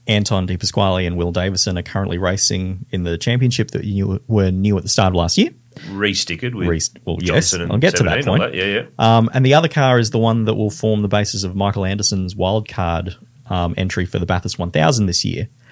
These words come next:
Speaker 1: And you can tell them apart. So Dick Johnson was dri-, even though they all had Johnson and the number seventeen on the windows, you can tell them apart. Dick was in Michael Anderson's car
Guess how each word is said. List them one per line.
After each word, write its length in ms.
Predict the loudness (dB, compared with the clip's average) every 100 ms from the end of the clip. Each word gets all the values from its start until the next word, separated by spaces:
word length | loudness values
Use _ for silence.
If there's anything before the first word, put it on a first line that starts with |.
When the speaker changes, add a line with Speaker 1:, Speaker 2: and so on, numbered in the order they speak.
| -20 -8
Speaker 1:
And 140 | 0 2
you 60 | 4
can 140 | 2
tell 300 | 2 0 2
them 140 | 2
apart. 480 | 0 0 0 0 0 -6
So 400 | -2 2 4 2 -2 -14 _ -20 -20 -20 -20 -20 _ -2
Dick 160 | 0 4
Johnson 500 | 4 4 4 4 4
was 200 | 4 4
dri-, 240 | 4 2 2 2
even 200 | 4 6
though 140 | 6
they 140 | 6 6
all 220 | 4 2
had 300 | 0 0 2
Johnson 540 | 2 4 2 2 0 0
and 160 | 0
the 60 | 0
number 180 | 0 0
seventeen 460 | 0 0 0 -2
on 80 | -2
the 60 | -4
windows, 320 | -4 -4 -2
you 60 |
can 100 | -2
tell 180 | 2 2
them 100 | 2
apart. 340 | 0 0 -2 -4 -10 -6 -2
Dick 180 | 0
was 200 | 2 0
in 400 | 2 0 2 0
Michael 300 | 0 0 2
Anderson's 420 | 2 2 4 2 2
car 320 | 0 0